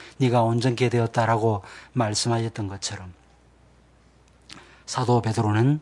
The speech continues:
우리에게 이런 말로 권면을 하고 있습니다. "모든 은혜의 하나님, 곧 그리스도 안에서 너희를 부르사 자기의 영원한 영광에 들어가게 하시니가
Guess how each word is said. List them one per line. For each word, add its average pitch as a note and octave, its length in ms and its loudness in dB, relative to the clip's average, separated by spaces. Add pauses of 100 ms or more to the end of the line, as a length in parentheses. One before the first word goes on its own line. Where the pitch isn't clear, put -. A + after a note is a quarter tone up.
(240)
우리에게 A#2 380 2
이런 C#3+ 200 6
말로 B2 460 4 (320)
권면을 A#2 680 0 (200)
하고 G#2 240 -12
있습니다. F#2 420 -14 (1400)
"모든 E3 840 10
은혜의 D3+ 300 6
하나님, G#2 540 0 (680)
곧 C3 380 2
그리스도 B2+ 380 0
안에서 B2 640 2 (260)
너희를 B2 440 2
부르사 A#2 560 -2 (480)
자기의 B2+ 420 4
영원한 C3+ 360 6
영광에 C#3+ 420 6
들어가게 D#3+ 480 4
하시니가 D3 560 4